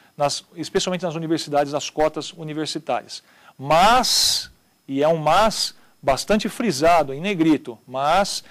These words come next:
é preciso se entender a realidade da ação afirmativa lá, que é diferente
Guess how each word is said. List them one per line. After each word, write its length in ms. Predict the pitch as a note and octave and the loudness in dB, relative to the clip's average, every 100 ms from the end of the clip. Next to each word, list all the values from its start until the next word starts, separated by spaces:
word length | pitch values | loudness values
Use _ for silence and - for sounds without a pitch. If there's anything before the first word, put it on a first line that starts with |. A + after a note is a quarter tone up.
| - | -10
é 80 | C3+ | -6
preciso 380 | C3 - - F3+ | -4 -6 -4 -4
se 120 | - | -2
entender 380 | F#3 F3 C#3+ E3 | -4 -4 -2 0
a 60 | E3 | 0
realidade 540 | D3 D3+ C3+ D3 D3+ | -2 -4 0 -2 0
da 100 | D3+ | -4
ação 180 | - D#3 | -6 -8
afirmativa 600 | - D3 C3 - E3+ F3+ | -10 -12 -12 -10 -6 -4
lá, 300 | C#3+ C#3+ B2+ - - - _ | 2 2 2 -6 -20 -20 _
que 180 | - E3+ | 0 4
é 80 | E3+ | 4
diferente 1000 | E3 A3 - G3 F3 G3+ C4 - C#4+ C4+ | 4 0 4 4 4 2 0 -2 -4 -6